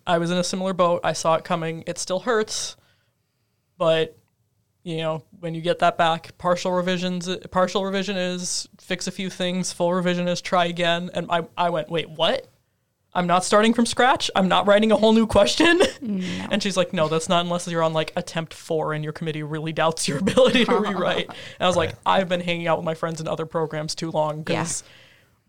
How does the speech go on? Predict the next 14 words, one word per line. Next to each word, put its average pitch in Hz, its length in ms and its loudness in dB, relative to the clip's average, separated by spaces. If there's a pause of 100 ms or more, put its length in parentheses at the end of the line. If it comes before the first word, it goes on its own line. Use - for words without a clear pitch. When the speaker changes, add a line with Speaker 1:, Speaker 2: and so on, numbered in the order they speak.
(160)
Speaker 1:
one 185 220 2
of 180 40 -2
my 175 100 2
really 175 300 0
good 165 220 -6
friends 160 560 -2 (540)
in 185 100 0
another 160 260 -2
program 156 400 -2
here 156 200 -2
at 147 60 -2
S 147 180 -2
I 151 60 0
U, 151 380 -4